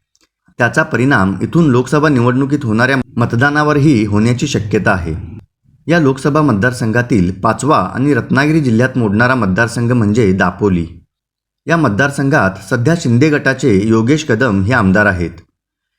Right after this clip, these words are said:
दोन हजार एकोणीसच्या निवडणुकीत त्यांनी राष्ट्रवादी काँग्रेसच्या संजय कदम यांचा तेरा हजार पाचशे अठ्ठ्याहत्तर मतांनी पराभव केला होता.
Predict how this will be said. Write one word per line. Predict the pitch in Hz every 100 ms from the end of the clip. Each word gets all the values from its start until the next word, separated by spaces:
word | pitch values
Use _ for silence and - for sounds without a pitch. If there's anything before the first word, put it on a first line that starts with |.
| _
दोन | - 165
हजार | 160 160
एकोणीसच्या | 135 - 147 147 160
निवडणुकीत | 131 120 123 131 123 95 - -
त्यांनी | 120 156
राष्ट्रवादी | 123 101 147 147 156
काँग्रेसच्या | 139 110 117 123 139 95
संजय | - 117 123 165
कदम | 127 127 131
यांचा | 120 131 98 98 - - - _
तेरा | 131 131 175
हजार | 147 143 120
पाचशे | 98 120 120 -
अठ्ठ्याहत्तर | 127 - 139 - 143
मतांनी | 127 92 117
पराभव | 127 110 104 110
केला | 117 104 95
होता. | 101 92 92 -